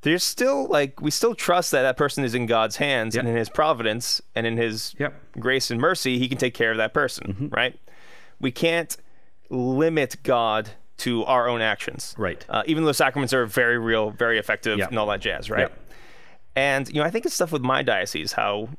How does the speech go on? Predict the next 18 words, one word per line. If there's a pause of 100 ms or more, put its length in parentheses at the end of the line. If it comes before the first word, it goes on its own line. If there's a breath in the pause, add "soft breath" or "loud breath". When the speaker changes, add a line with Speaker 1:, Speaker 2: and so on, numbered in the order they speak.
(100)
Speaker 1:
we
are
in
emergency
mode.
Speaker 2:
Yep. (440)
Speaker 1:
Understandably
so. (540 soft breath)
You
know,
a
lot
of
priests
are
gonna
be
retiring.